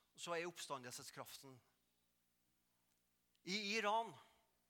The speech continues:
der dødens krefter har regjert i årtier, med alt det det innebærer. Jeg snakket med disse vitnene som da jeg viste dere bilder av, og de fortalte at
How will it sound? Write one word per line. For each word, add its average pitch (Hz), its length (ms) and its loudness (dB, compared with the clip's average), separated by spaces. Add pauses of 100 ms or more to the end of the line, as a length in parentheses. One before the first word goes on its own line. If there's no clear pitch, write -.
(600)
der 180 260 8
dødens 170 460 2
krefter 165 500 4
har 170 300 8 (840)
regjert 156 460 4
i 175 140 0
årtier, 185 580 2 (1400)
med 170 160 2
alt 196 180 0
det 175 140 0
det 196 80 -2
innebærer. 143 440 4 (2000)
Jeg 156 80 0
snakket 180 280 4
med 180 100 2
disse 180 180 2
vitnene 143 480 0
som 165 160 -4
da 160 100 6
jeg 160 120 2
viste 143 160 -6
dere - 80 -18
bilder 131 360 2
av, 117 100 -8 (240)
og 147 120 -10
de 175 160 8
fortalte 170 480 4
at - 180 -2